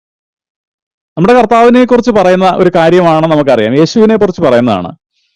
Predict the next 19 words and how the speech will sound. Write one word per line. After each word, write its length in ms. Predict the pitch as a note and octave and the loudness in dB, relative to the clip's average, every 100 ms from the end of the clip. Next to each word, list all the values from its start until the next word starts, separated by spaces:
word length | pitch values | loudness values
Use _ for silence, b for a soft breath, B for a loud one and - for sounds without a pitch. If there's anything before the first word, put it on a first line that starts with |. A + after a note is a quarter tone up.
| _ _ | _ _
പിതാവ് 360 | F#3 A3+ C#4 D4 | 0 2 2 2
പറയാണ്, 600 | A#3 G#3+ G#3+ E3 F#3 G3 | 2 2 2 0 -2 -2
"നീ 140 | A#3+ C4 | 0 2
എന്റെ 180 | A3 | 0
പുത്രനാണ്." 760 | A3 E3 - D3 A2 F2+ - - | 0 -2 -2 -2 -2 -6 -10 -6
റൈറ്റ്, 380 | A3 - - _ _ - | -6 -8 -16 _ _ -10
നമുക്ക് 180 | F#3 G3 | -6 -2
തർക്കമില്ല. 540 | F3+ D3 F3 C#3+ F2+ - b b b G#3+ | -2 -2 0 0 -2 -8 b b b -4
പക്ഷെ 140 | B3 | 0
അതിന്റെ 240 | A3 A3 | 2 2
അടുത്ത 260 | A3 A3+ C#4 | 2 2 2
വാക്യം 340 | B3+ G#3+ G#3 | 2 2 2
നോക്കിയേ, 340 | F#3+ F3+ D#3+ D#3+ | 0 -2 0 -2
"ഇന്ന് 460 | G3 A3+ C#4+ D#4 | 0 2 2 2
ഞാൻ 380 | D4+ G3 F3+ F#3+ | 2 2 2 0
നിനക്ക് 460 | F3 E3 F3+ - A#3+ | 0 -2 -2 -4 -6
ജന്മം 460 | B2+ C3+ C#3 D#3+ C#3+ | -2 -2 0 0 -2
നൽകി." 320 | F#2+ E2+ D2 _ _ _ _ _ _ _ _ _ _ _ _ _ _ | -4 -8 -16 _ _ _ _ _ _ _ _ _ _ _ _ _ _
യേശുക്രിസ്തു 800 | B2 - - E3+ - F3+ F#3 - | -4 -4 -4 -4 -2 0 0 -2